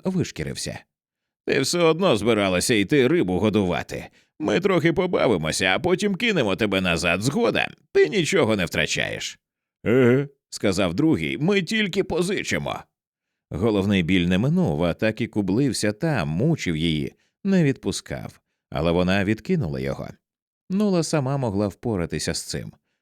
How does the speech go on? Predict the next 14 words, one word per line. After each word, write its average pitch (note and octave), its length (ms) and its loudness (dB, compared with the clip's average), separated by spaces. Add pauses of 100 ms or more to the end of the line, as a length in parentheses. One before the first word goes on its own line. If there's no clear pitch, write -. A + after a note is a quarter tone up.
(100)
Вона E2+ 320 0
вже E2+ 200 -2
вибиралася E2 960 0
з D#2 100 -8
десятків A2+ 800 -2
гострих F#2 440 -4
ситуацій. - 720 -6 (400)
Зможе G3+ 480 2
і E3 40 0
тут. - 380 -6 (400)
Їх G#2 320 0
можна G#2 280 -2
перехитрити, G2 720 -2
обіграти. F2+ 800 -2